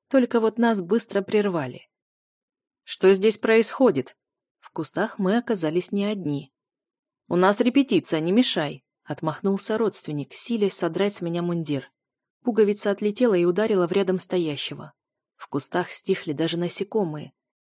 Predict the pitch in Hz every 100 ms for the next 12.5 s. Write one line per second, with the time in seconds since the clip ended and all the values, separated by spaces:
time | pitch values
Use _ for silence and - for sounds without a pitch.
0 | _ _ 233 214 240 226 - - 233 226
1 | - 226 254 247 180 - 185 185 185 -
2 | 196 220 240 202 - 151 143 175 190 208
3 | 247 202 180 220 - 240 240 - 262 214
4 | 143 - _ _ _ _ 233 233 254 233
5 | 247 214 165 - 170 156 165 170 147 147
6 | - - - 147 135 _ _ _ _ _
7 | 180 175 180 185 - 180 175 175 165 175
8 | 170 185 - 180 170 165 160 220 202 165
9 | 151 175 - 190 185 185 196 202 - 196
10 | 190 - 202 208 208 226 240 - 151 156
11 | 151 147 - 180 170 - 208 190 190 190
12 | 185 165 135 120